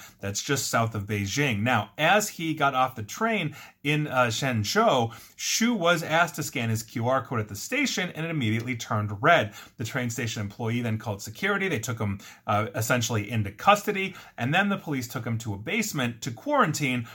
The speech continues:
Another three people joined him, and they all got to talking and realized they had all gone to the, uh, capital to get their money <laughs> back from the bank, and on and on and on. And we see this, you know, it, it, it, as a constant across the world. Now, it's not just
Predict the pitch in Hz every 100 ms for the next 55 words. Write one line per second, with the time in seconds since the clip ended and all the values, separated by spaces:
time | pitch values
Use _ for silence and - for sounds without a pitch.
0 | - - 120 120 117 127 113 139 139 120
1 | 107 107 190 254 214 147 127 - 117 113
2 | 117 151 185 143 151 160 - 113 117 -
3 | 247 262 151 135 151 190 294 247 135 127
4 | - - - 196 202 147 170 160 120 202
5 | 196 175 143 - - 139 127 220 269 139
6 | 123 - 117 110 123 131 208 233 131 -
7 | 131 - - - - - 123 120 123 117
8 | 196 151 107 156 156 143 127 135 156 113
9 | 107 117 131 185 208 151 143 160 220 -
10 | 247 277 170 120 117 - - _ - 143
11 | 135 151 151 156 156 143 165 156 156 175
12 | 156 156 - 190 262 - 113 113 117 -
13 | 139 143 151 147 139 143 190 117 101 170
14 | 165 165 - 233 247 131 123 160 143